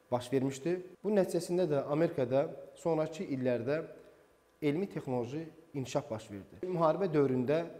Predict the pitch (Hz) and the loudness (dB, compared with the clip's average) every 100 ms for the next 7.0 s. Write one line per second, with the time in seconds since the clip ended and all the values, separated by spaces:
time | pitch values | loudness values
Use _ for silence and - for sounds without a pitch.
0 | - - - _ _ _ 143 143 143 135 | -18 -20 -20 _ _ _ 2 2 2 0
1 | 170 170 - 165 151 170 139 - - 110 | 0 -2 -2 0 0 0 -4 -4 -6 -6
2 | 104 - 117 127 117 123 139 135 - 156 | -8 -2 0 2 0 0 2 0 0 -2
3 | 143 160 156 - 160 190 170 135 139 147 | 0 -2 -4 2 2 4 0 0 2 4
4 | 135 147 165 - 143 147 208 196 - - | 6 4 0 0 6 6 4 -4 -8 -18
5 | - - 160 151 160 143 127 123 120 147 | -20 -2 0 4 2 4 2 2 -2 2
6 | 143 139 131 131 120 113 113 117 160 | 2 2 4 4 4 2 0 0 0